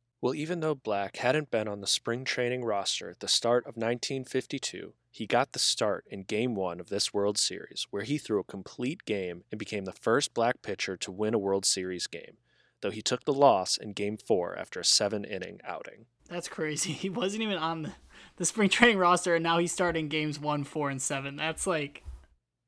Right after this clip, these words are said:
Speaker 1: Yeah, he didn't even, and so as I was doing more re-, research into Joe Black, he wasn't even a starting pitcher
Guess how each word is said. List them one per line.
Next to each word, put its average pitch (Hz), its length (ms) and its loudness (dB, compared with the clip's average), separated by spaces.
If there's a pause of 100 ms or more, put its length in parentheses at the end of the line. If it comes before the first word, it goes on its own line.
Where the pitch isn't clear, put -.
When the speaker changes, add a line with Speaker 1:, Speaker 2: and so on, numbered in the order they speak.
Speaker 1:
Yeah, 101 400 4
he 143 200 4
didn't 202 160 4
even, 135 240 2
and 120 160 0
so 123 340 8
as 117 160 6
I 110 80 10
was 117 140 10
doing 107 180 2
more 92 140 2
re-, 95 240 0
research 104 480 0
into 78 160 -8
Joe 85 240 -2
Black, 107 480 0
he - 160 -2
wasn't 160 320 4
even 117 340 0
a 113 40 0
starting 110 500 4
pitcher - 440 -2